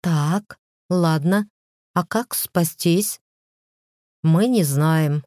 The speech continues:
грустно улыбнулся Аргас. «Нам не дали разъяснений,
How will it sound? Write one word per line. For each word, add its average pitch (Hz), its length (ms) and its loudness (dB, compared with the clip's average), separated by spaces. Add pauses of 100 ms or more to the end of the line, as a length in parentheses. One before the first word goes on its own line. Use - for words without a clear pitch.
(120)
грустно 165 500 0
улыбнулся 160 760 0
Аргас. 151 380 -6 (680)
«Нам 190 440 2
не 185 180 2
дали 180 240 2
разъяснений, 156 1000 0